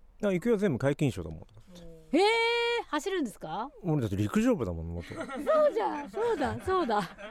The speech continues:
Speaker 1: もう走りたくてしょうがないんだよ。
Speaker 2: あ、うずうずしてる。
Speaker 1: もう、
Speaker 2: どけ。
Speaker 1: もう運動会大好きだから。
Speaker 2: 運動会大好き。
Speaker 1: めっちゃもう
Speaker 2: かわいい。
Speaker 1: 膝がちょっとこう笑うっつうかさ、
Speaker 2: うん。
Speaker 1: 膝がこうワナワナすんのよ。走-、走りたくて。
Speaker 2: 走りたくて。
Speaker 1: そう。
Speaker 2: え、じゃあもちろんお父さんの中では？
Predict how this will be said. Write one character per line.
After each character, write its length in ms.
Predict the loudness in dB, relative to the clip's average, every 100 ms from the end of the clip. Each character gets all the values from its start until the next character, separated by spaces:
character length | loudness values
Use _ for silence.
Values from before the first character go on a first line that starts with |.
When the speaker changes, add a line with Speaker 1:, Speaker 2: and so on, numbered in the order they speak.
| -18 -20 -16 -4
Speaker 1:
も 100 | -2
う 20 |
走 240 | 0 0 0
り 80 |
た 60 | 0
く 60 | 0
て 60 |
し 80 | -2
ょ 40 |
う 20 | 0
が 60 |
な 60 | 0
い 20 |
ん 40 |
だ 40 | -4
よ。 60 | 0
Speaker 2:
あ、 100 | 2 2 -4 -10 -2
う 220 | 2 4 4
ず 40 |
う 20 |
ず 100 | 2
し 100 | 0
て 100 | 2 2
る。 120 | 0
Speaker 1:
も 340 | 0 2 4
う、 40 | 2
Speaker 2:
ど 140 | 0
け。 60 | 2
Speaker 1:
も 240 | 4 4
う 40 | 4
運 140 | 4
動 140 | 2
会 120 | 0 0
大 220 | 2 2
好 120 | 0
き 160 | -6 -4
だ 80 | -4
か 80 |
ら。 180 | -6 -2
Speaker 2:
運 280 | 0 0 -2
動 80 | -8
会 180 | -6 -6
大 220 | -4 -8
好 60 | -10
き。 160 | -18 -20 -20 -6 -2
Speaker 1:
め 80 | 0 0
っ 40 | -2 -4
ち 160 | 2
ゃ 20 | 4
も 60 |
う 20 |
Speaker 2:
か 60 | 6
わ 160 | 6 4
い 320 | 2 2 2
い。 20 |
Speaker 1:
膝 200 | 2 2
が 140 | 2 0
ち 80 |
ょ 20 | -2
っ 40 | -2
と 160 | -2
こ 120 | -2 0
う 60 |
笑 180 | 2 2
う 40 |
っ 40 | -2
つ 160 | -6 -10
う 40 |
か 80 | -10
さ、 160 | -10 0
Speaker 2:
う 100 | 4
ん。 300 | 4 2 0 0 0 0
Speaker 1:
膝 200 | 0 0
が 140 | 0
こ 100 | 2
う 20 |
ワ 80 | 2
ナ 80 | 2
ワ 60 | -2
ナ 80 | -6
す 100 | -8
ん 60 |
の 60 | -4
よ。 40 |
走-、 220 | -2 -2 -2
走 240 | -4 -2
り 80 | 0
た 60 |
く 20 | 2
て。 60 |
Speaker 2:
走 120 | 4 4
り 60 | 4
た 120 | 2
く 120 | 2
て。 160 | 2 2
Speaker 1:
そ 140 | 0 -4 -6
う。 60 | -16 -20 -16 -8 -2
Speaker 2:
え、 100 | 0
じ 60 |
ゃ 60 | 0
あ 20 |
も 180 | 0 -2
ち 120 | 2
ろ 80 | 2
ん 20 |
お 40 | 2
父 120 | 2
さ 120 | 2
ん 60 | 2
の 20 |
中 220 | 2 2
で 100 | 2
は？ 220 | 0 -4